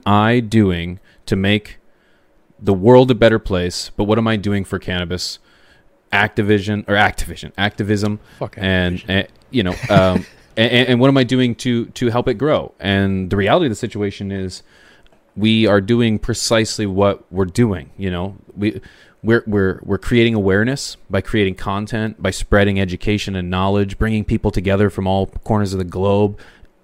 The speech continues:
Speaker 1: un-, with, with, with f-, similar ideas in regards to the plant. You know, um, this is important. This is important. I, I, I made a, I made a, I made a, like, a vow to myself that when I created this channel,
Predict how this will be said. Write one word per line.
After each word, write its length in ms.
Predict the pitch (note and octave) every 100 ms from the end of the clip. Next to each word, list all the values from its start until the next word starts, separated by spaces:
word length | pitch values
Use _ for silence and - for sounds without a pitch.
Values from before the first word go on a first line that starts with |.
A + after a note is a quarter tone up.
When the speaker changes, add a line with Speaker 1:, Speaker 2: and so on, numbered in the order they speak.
| A2
Speaker 1:
un-, 180 | A2 A2+
with, 160 | G#2
with, 320 | G#2+ G#2+ -
with 140 | G2+ G2
f-, 960 | - - - - - - - - -
similar 640 | - - - B2 A#2 A2 G#2+
ideas 600 | G#2 G2 G2+ G#2+ G#2 G2
in 120 | G2
regards 480 | F#2 F#2+ F#2+ F2 -
to 240 | G#2 F#2+
the 100 | F#2
plant. 540 | - G#2 G2+ A2 - - - -
You 120 | G#2+
know, 220 | G2 G2+ A#2 - _ - -
um, 500 | G2+ F#2+ F2+ F2+ -
this 500 | - G2+ D3+ A2 D#3+
is 100 | F3+
important. 480 | D#3+ C#3+ F3+ A2 F#2+ _ -
This 160 | C3
is 120 | C3+
important. 440 | C3 - C#3+ F#2 E2+ - - - -
I, 200 | A2 A#2 - _ -
I, 120 | A2+ A2+
I 40 |
made 220 | A#2+ C3+
a, 120 | B2+ A2+
I 80 |
made 200 | A#2 B2+
a, 220 | A#2+ G#2 -
I 80 | G2+
made 220 | A#2 A2
a, 100 | G2+
like, 200 | G#2 G2+
a 80 | F#2
vow 360 | F2+ A2+ B2+
to 140 | G#2 F#2+
myself 500 | E2+ - F2 F2 -
that 120 | E2+
when 120 | F#2
I 60 | -
created 400 | - G2+ A#2 F#2+
this 140 | -
channel, 520 | - A2+ B2 F2 F2